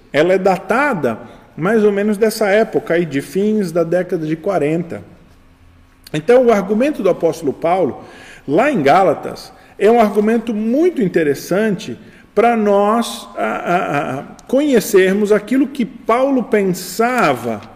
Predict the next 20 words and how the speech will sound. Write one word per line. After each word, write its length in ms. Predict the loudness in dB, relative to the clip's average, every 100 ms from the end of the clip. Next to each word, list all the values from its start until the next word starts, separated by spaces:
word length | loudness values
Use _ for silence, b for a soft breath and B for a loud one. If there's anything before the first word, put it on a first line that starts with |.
| -14
né, 440 | -2 2 2 0 B B -2
e 160 | 0
o 80 | 0
que 140 | 4
ele 160 | 4 6
defendeu. 800 | 4 4 2 2 4 2 0 -16 B B B
Lá 840 | 2 4 4 2 -2 -6 -18 -20 -6
em 180 | -2 0
Atos 320 | 0 -2 -4
capítulo 520 | -2 -4 -4 -6 -6
quinze, 560 | -4 -2 0 0 0 0
né, 260 | 0 0 -2 B B -10
a, 520 | -2 -2 0 -2 -2
a 40 | 2
partir 460 | 2 2 0 0
do 100 | 2
versículo, 800 | 2 2 2 -2 -2 0 -2 -4 -14 -20 -20 -20 _
a, 360 | 0 0 0 -6
de 240 | -6 -4
número 540 | -2 2 2 2 -2